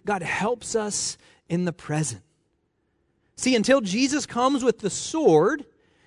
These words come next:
he offers us his shield. What are the odds?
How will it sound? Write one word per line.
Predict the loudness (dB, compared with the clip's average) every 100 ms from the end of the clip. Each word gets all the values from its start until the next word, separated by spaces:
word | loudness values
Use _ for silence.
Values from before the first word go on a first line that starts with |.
| _
he | 0
offers | 4 4 4 -2 -2
us | -2 -2 -8 -14 _ _ _ _
his | 0 0 0
shield. | -6 -8 -6 -6 -8 -16 _ _ _ _ _ -2
What | 10 12
are | 12
the | 12 12
odds? | 12 10 6 -6 -12